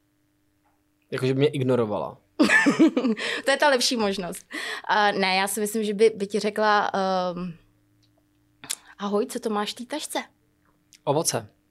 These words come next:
Speaker 2: "Výborně. Vem si pantofle."
Speaker 1: Já je, jsem přišel v sandálích. Sandály jsou špatně?
Speaker 2: Ne, sandále jsou v pohodě.
Speaker 1: Co?
Speaker 2: Sandále jsou v pohodě, ale musíš si vždycky su-, sundat sandály a pak si vzít ještě pantofle hned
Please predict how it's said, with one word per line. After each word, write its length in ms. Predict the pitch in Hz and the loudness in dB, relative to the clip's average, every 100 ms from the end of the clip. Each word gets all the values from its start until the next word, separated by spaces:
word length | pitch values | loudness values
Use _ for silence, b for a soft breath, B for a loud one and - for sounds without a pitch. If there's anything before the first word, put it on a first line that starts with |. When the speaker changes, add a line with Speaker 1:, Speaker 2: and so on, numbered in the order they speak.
| _ _ _ _ _ _ _ - | _ _ _ _ _ _ _ -12
Speaker 2:
"Výborně. 600 | 214 214 285 320 214 - _ _ _ _ _ _ - | -8 -2 -2 -2 -4 -6 _ _ _ _ _ _ -2
Vem 140 | 226 | 0
si 120 | 226 | 2
pantofle." 500 | 240 226 254 294 185 - _ _ _ _ _ _ _ _ _ _ - | 0 -2 -4 -6 -8 -10 _ _ _ _ _ _ _ _ _ _ -6
Speaker 1:
Já 200 | 123 120 | 0 0
je, 200 | 117 113 | 0 -2
jsem 180 | - 110 | -8 -8
přišel 240 | - 117 | -8 -8
v 40 | 107 | -6
sandálích. 480 | 110 139 127 - _ _ _ _ _ _ _ _ - | -4 -4 -6 -12 _ _ _ _ _ _ _ _ -12
Sandály 260 | - 110 110 | -4 -2 -2
jsou 100 | 147 | -4
špatně? 360 | 120 - - - _ - | -6 -6 -8 -14 _ -4
Speaker 2:
Ne, 80 | 214 | -2
sandále 380 | 226 214 214 214 | -2 -2 -2 -2
jsou 140 | 233 | -4
v 80 | - | -4
pohodě. 380 | 190 196 180 175 _ _ | -8 -8 -10 -16 _ _
Speaker 1:
Co? 120 | - | -10
Speaker 2:
Sandále 260 | 226 214 208 | -4 -2 -2
jsou 100 | 247 | -2
v 40 | |
pohodě, 240 | 226 220 214 | -2 2 2
ale 100 | 220 | 2
musíš 260 | 220 240 | 0 -4
si 260 | - 247 214 | 2 4 4
vždycky 240 | 208 202 240 | 0 -6 -8
su-, 140 | - - 226 | -10 -12 -14
sundat 340 | - 233 247 254 | -8 -4 -2 -2
sandály 380 | 262 254 254 - | -2 0 -2 -4
a 60 | |
pak 160 | - 208 | -8 -8
si 120 | 233 | -8
vzít 140 | 208 208 | -8 -8
ještě 220 | - 220 | -4 -4
pantofle 560 | 208 202 208 - 208 202 B B B B | -2 -4 -6 -4 -4 -4 B B B B
hned 420 | - 220 220 - | 2 4 4 0